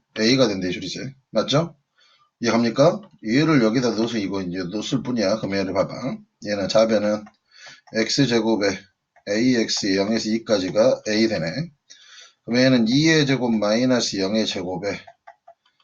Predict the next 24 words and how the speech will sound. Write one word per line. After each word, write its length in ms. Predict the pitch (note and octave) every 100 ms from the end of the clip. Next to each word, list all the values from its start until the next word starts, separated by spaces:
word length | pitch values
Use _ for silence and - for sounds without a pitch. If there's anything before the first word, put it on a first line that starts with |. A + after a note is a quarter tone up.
| _ - A2+
A의 480 | A2+ B2+ B2+ A2 G#2
이 280 | A#2+ D3+ D#3
마이너스 680 | C#3+ C3+ C3+ B2+ A2+ -
영이 460 | G#2 F#2+ G#2+ C#3 D#3+ - -
A 340 | A2+ B2+ C3 C3
요렇게 240 | B2 C#3
된다 200 | B2+ G#2
이 40 | G2
소리지. 240 | G2+ D2 C#2+ - _ -
응? 200 | D3 F#3+ - _ - - - -
이걸 260 | A#2 B2
계산해보면 600 | A#2 C#3+ C#3+ A#2+ G#2 F#2+ G#2
A가 300 | A#2+ A2 F#2
마이너스 520 | F2 G#2 A#2+ A2 -
사가 180 | C3+ G#2
나온단 340 | F2+ F2 D#2
말이야. 420 | B1+ D2 D#2+ F#2 - A#2
응? 240 | E3+ F#3+ _ _ _ _ _ -
그럼 120 | A#2
A를, 480 | B2 D#3 D3 A2+ F2+
마이너스 520 | G2 A#2+ D3 C#3 C3+
사를 220 | C#3 A2+
여기다 240 | G#2 A2+ G#2
대입하면 680 | B2 A#2+ A2 G#2 A#2 A2+